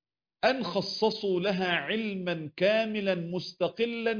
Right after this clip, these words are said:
بعلم السنة، يسمى بعلم الرجال،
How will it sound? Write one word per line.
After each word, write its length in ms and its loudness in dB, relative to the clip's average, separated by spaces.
بعلم 400 2
السنة، 520 -2
يسمى 560 2
بعلم 400 2
الرجال، 580 0